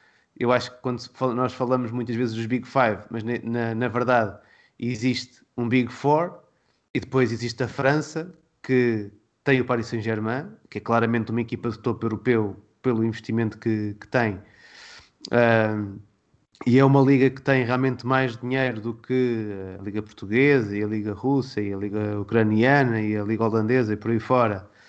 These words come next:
Mas em termos competitivos, não se está assim tão distante do, do resto. E eu acho que se Portugal ultrapassasse a França, deixarias de ouvir falar do Big Five, passavas a ouvir falar do Big Four,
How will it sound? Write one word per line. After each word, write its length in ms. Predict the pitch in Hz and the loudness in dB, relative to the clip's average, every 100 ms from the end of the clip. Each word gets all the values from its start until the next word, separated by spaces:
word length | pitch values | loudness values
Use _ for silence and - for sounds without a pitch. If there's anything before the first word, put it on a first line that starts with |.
| - - _ | -20 -20 _
Mas 300 | 117 143 165 | 0 4 4
em 100 | 143 | 4
termos 280 | 147 135 139 | 0 -2 -4
competitivos, 920 | - 139 135 139 139 139 110 92 - _ _ _ _ | -2 -2 0 -2 0 0 -2 -6 -20 _ _ _ _
não 300 | 110 131 143 | -2 2 2
se 160 | 135 - | 2 -6
está 300 | - 139 135 | 0 4 4
assim 280 | 117 135 117 | 2 -6 -6
tão 240 | 123 120 | -4 -4
distante 600 | 117 - 135 123 113 - | -8 -6 -4 -2 -6 -10
do, 320 | 101 113 107 | -8 -6 -6
do 120 | 107 120 | -6 -4
resto. 380 | 127 160 165 - _ _ _ - | 0 0 -2 -16 _ _ _ 2
E 60 | |
eu 60 | 139 | 4
acho 120 | 147 | 4
que 40 | 147 | -2
se 60 | |
Portugal 340 | - - 139 143 | -10 -2 2 2
ultrapassasse 560 | 139 135 139 147 - | 0 -2 -2 -2 -2
a 40 | 139 | -2
França, 580 | 170 139 107 - 87 - _ _ - | 0 0 0 -6 -14 -16 _ _ -10
deixarias 460 | 104 123 113 117 | -4 -2 2 0
de 80 | 117 - | -2 -8
ouvir 200 | 113 110 | -4 -2
falar 220 | 117 117 110 | 0 2 2
do 100 | 110 | 0
Big 220 | 117 113 | -2 -2
Five, 240 | 147 165 - | 0 0 -2
passavas 380 | - 120 110 113 | -6 -6 -4 -4
a 60 | |
ouvir 160 | 110 110 | -4 -4
falar 280 | 120 120 104 | -2 -2 -2
do 140 | 113 | -4
Big 320 | 104 127 110 | 0 0 -2
Four, 480 | - - 139 147 190 | -8 0 2 2 -2